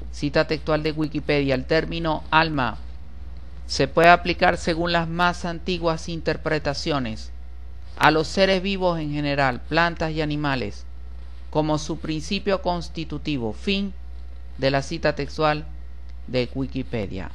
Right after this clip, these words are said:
Hoy esta cita vino marcado por la carta del arte, sobre todo cuando nos habla de los animales, representada aquí espléndidamente por esta bellísima carta.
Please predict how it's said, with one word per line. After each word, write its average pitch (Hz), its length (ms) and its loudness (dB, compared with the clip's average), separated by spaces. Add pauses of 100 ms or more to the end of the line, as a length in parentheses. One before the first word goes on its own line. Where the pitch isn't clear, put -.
(140)
Hoy 190 380 4 (880)
esta 131 240 -4
cita 165 380 2
vino 156 220 -2
marcado 165 500 4
por 165 120 0
la 147 120 2
carta 147 480 4
del 160 120 2
arte, 170 360 0
sobre 139 300 -2
todo 147 220 0
cuando 147 240 0
nos 135 140 0
habla 135 200 2
de 139 60 2
los 135 120 0
animales, 135 640 0 (400)
representada 127 720 0
aquí 131 280 -2
espléndidamente 127 880 -2
por 123 160 -4
esta 131 260 0
bellísima 135 840 -4
carta. 107 400 -6